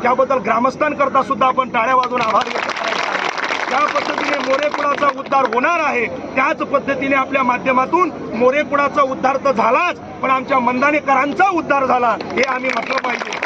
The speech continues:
आणि विशेष आमच्या गावातल्या महिला पहिल्या दिवसापासून तर आतापर्यंत एकही दिवस फक्त दिवसाला दोन तास झोप करून आमच्या महिला त्या कार्यक्रमाला हजर राहिल्या. पुरणपोळीची संस्कृती ही मंदान्याने सगळ्या जगाला दाखवली असेल. आपण आपल्या स्टेटसच्या माध्यमातून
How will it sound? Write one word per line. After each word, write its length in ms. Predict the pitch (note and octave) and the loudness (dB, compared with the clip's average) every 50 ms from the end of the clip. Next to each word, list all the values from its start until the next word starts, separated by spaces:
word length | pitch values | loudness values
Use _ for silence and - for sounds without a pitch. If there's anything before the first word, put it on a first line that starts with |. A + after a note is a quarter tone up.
| - - | -6 -4
आणि 200 | - - - B3+ A#3 | -4 -4 -4 -4 -4
विशेष 420 | B3 B3+ C#4 C#4+ D#4 D#4+ D#4 - - - - - - - | -4 -4 -2 -2 -2 -2 -2 -4 -6 -6 -6 -6 -8 -8
आमच्या 260 | - - - C#4 C4+ | -8 -6 -6 -6 -4
गावातल्या 520 | - - - - B3+ C4+ C4+ - C#4 C#4 C4 | -4 -4 -2 0 0 -2 -2 -2 -2 -2 0
महिला 380 | B3 B3 A#3+ B3 C4+ C4 B3+ G#3 E3+ - - - - - | 0 0 2 2 2 2 2 2 0 -6 -10 -12 -6 -2
पहिल्या 280 | A#3+ B3 C4 C4+ D4 D4 | 0 0 2 2 2 0
दिवसापासून 680 | C#4 C#4 C#4 C4 - C4+ C4+ - C4 B3+ B3 C4+ C#4+ C#4 | 0 -2 -4 0 0 0 2 2 2 0 0 -2 -4 -2
तर 100 | A#3+ C#4+ | 0 0
आतापर्यंत 640 | B3+ A#3 A#3+ - G3 G3 D4 C#4 C#4 C4+ C4+ A#3+ - C4 B3 G3+ - - - - G3+ | 0 0 2 2 2 2 2 2 2 0 2 2 4 2 2 2 0 -4 -8 -4 0
एकही 420 | G#3+ A3 B3 - C4+ D4 E4 E4 | 0 0 0 2 0 0 0 0
दिवस 280 | D#4+ D4 C#4+ C#4 C#4+ C4 - | 0 0 2 2 2 2 0
फक्त 220 | B3+ C4 - - | -2 -2 0 0
दिवसाला 460 | C#4 B3+ - B3+ B3+ B3+ C4 C4+ C4+ B3 | 0 0 2 0 0 2 2 2 2 0
दोन 280 | - - B3+ D#4 D#4+ | 2 2 2 2 2
तास 240 | - - C#4 C#4+ C#4+ | 0 2 2 2 2
झोप 320 | - - A3 B3 B3+ B3+ - | 2 2 2 2 2 4 2
करून 280 | C4 C#4 E4+ F#4+ F4+ - - - - - | 2 2 4 2 0 -2 -4 -10 -8 -2
आमच्या 280 | A#3 A#3 B3 - C4+ C4+ | -2 -2 0 2 0 2
महिला 300 | B3 B3 B3 B3 C4 C4 | 2 2 2 2 2 2
त्या 140 | B3+ B3+ B3+ | 2 0 0
कार्यक्रमाला 600 | - - A3+ A3+ B3 A#3 B3 B3 A#3+ A#3+ A#3+ A#3+ | 0 0 0 0 0 0 0 2 2 2 4 4
हजर 300 | A3 F#3+ G3 - B3 B3 | 2 2 2 0 0 2
राहिल्या. 300 | B3 A#3+ A3+ A3 A3 G#3+ G3 - - - - - - A3 | 2 2 2 2 2 0 0 0 -2 -6 -8 -6 -2 0
पुरणपोळीची 680 | B3 C4 D4 D#4+ D#4+ D4+ C#4 D4 D#4+ D4+ - - D#4 C#4+ | 2 2 2 2 0 0 0 0 0 0 0 0 0 0
संस्कृती 540 | - - C#4 C4 - B3+ D#4 D#4+ - D#4+ D4+ C4+ G#3 - - - G#3 | 2 2 0 0 2 2 2 2 4 2 0 0 -2 -4 -8 -4 -2
ही 80 | B3+ | -2
मंदान्याने 640 | C4+ B3 B3+ B3+ C4 C#4 D4 D4 D4+ D#4 D#4 E4+ F4+ E4+ - - - - - | 0 2 0 2 2 2 2 2 2 2 2 0 0 -2 -2 -6 -10 -6 -2
सगळ्या 260 | A#3 C4 C4 C#4+ C#4 | 0 2 2 2 0
जगाला 400 | B3 E3+ A3 B3 C4+ E4+ F4+ F4+ | 0 2 0 2 2 2 2 2
दाखवली 380 | E4 D#4+ D4 - - D4 C#4+ C#4+ | 2 0 0 0 2 2 4 4
असेल. 260 | C4+ B3+ - C4+ C4 | 2 2 2 0 2
आपण 280 | C4 B3+ B3+ C4 B3+ B3 | 2 2 2 0 0 0
आपल्या 320 | A#3+ G3 - C4 B3+ B3 | -2 -2 -2 0 -2 -2
स्टेटसच्या 520 | - - B3 B3 - - C#4+ - - C#4+ C4+ | -2 0 -2 -2 2 2 0 2 2 2 2
माध्यमातून 640 | B3 B3+ B3 F#3+ C4 B3 C4 C4+ - F4+ F4+ D4+ | 2 2 2 2 2 2 2 2 2 2 2 0